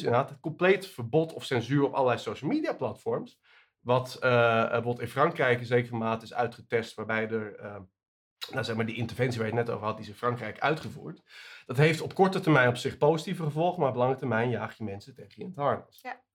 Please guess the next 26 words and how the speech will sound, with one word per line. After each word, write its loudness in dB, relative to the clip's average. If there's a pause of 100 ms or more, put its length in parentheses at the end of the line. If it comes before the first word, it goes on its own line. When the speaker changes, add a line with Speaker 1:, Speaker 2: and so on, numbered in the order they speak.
(420)
Speaker 1:
Dus -20
dat -20
zag -6
je -10
daar. 2 (360)
Eh, 6
Rick 2
vroeg 2
over 4
de 2
Walkman. 6
Eh, 4
namen 4
ze -6
grijs 2
niet -2
mee 2
omdat -4
ze -6
wisten -6
dat 2
geel 2
op -12
de -12
markt -2
kwam? 2